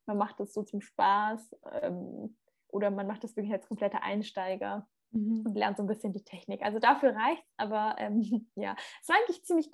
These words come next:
Speaker 1: cool, weil ich wusste gar nicht, dass man in Busan surfen kann. Ich war dann mit meinen Freunden am Strand und dann habe ich irgendwie gesehen, dass irgendwelche Leute Surfkurse haben. Dann dachte ich mir,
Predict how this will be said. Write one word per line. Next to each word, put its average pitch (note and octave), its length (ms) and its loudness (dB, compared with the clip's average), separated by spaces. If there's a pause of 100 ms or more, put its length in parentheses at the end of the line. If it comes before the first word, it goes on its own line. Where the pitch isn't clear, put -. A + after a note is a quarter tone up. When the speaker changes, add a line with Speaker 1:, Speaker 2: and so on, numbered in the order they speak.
Speaker 1:
cool, A#3+ 260 8
weil A3 380 2
ich A#3 160 -2
wusste E4 260 2
gar A3 140 0
nicht, A#3+ 140 -4
dass A3 160 -4
man A3 180 -2
in G#3 600 -2 (180)
Busan G#3+ 460 -2 (420)
surfen D#4 440 4
kann. C#4 340 2
Ich B3 180 -2
war A3+ 120 2
dann A3+ 120 -2
mit A3 100 -6
meinen A3 180 -4
Freunden A3+ 420 -6
am G#3 140 -8
Strand C4 400 0
und A3 120 -2
dann G#3+ 240 -2
habe A3+ 120 0
ich - 260 -8
irgendwie G#3+ 280 0
gesehen, G#3 300 0
dass G3+ 180 -4
irgendwelche G3+ 360 -8
Leute G3+ 400 -6
Surfkurse G#3+ 580 -8
haben. G3+ 320 -6 (640)
Dann G#3 100 -4
dachte - 200 -12
ich G3+ 60 -10
mir, G#3+ 180 0